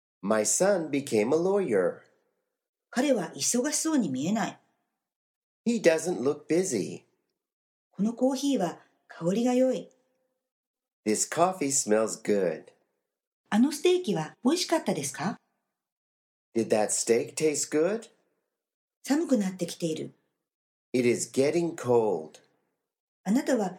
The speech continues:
Speaker 2: いつ教師になったのですか？
Speaker 1: When did you become a teacher?
Speaker 2: 牛乳が酸っぱくなってしまった。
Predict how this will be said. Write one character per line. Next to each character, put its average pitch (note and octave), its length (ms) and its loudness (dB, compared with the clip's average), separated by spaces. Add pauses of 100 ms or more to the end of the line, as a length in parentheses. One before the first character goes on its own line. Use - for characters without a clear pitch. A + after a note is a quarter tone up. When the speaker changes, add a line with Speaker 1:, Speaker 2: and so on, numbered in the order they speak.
(160)
Speaker 2:
い F4+ 80 2
つ - 100 -2
教 B3+ 220 2
師 G#3 160 -2
に F3 100 0
な E3 80 -2
っ E3+ 80 -8
た E3+ 120 -4
の D3+ 60 -4
で C3+ 120 -4
す - 80 -8
か？ F#3 280 -6 (800)
Speaker 1:
When A#2 240 4
did F#3 220 -4
you F3 80 0
become B2 500 0
a D3+ 80 -4
teacher? A#2 600 -2 (920)
Speaker 2:
牛 C4+ 240 2
乳 C#4 200 2
が C#4 200 0 (120)
酸 - 200 -10
っ - 20 -20
ぱ F#4+ 120 0
く E4+ 80 4
な A#3+ 100 4
っ - 20 -8
て - 100 -12
し F3 160 -4
ま E3 100 -2
っ E3 60 -16
た。 D#3+ 220 -8